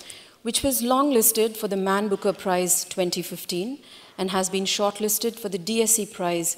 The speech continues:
twenty sixteen. She won the Economist Crossword Prize for Fiction for The Folded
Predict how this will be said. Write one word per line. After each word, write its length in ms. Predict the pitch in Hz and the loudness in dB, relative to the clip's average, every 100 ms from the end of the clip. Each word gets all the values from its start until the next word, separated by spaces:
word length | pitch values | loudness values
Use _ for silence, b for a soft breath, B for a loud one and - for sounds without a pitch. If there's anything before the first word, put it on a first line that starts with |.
| - | -4
twenty 420 | 185 175 175 180 | 0 0 0 0
sixteen. 800 | - 165 - - 180 170 160 165 B B B B B | 0 0 -4 -2 -2 -2 -4 -10 B B B B B
She 220 | - 196 | -2 0
won 300 | 175 185 202 | 0 0 0
the 180 | 190 196 | -4 -6
Economist 800 | - 202 208 208 214 - - - | -4 -2 -2 0 0 0 -4 -4
Crossword 540 | 190 185 - 185 185 | -2 0 0 -2 -4
Prize 320 | - 180 190 | -4 -2 -2
for 100 | - | -4
Fiction 540 | 165 175 - 190 208 254 | -8 -6 -4 -4 -6 -10
for 240 | - 185 | -10 -8
The 100 | 170 | -8
Folded 560 | - 175 175 175 170 | -6 -4 -4 -4 -6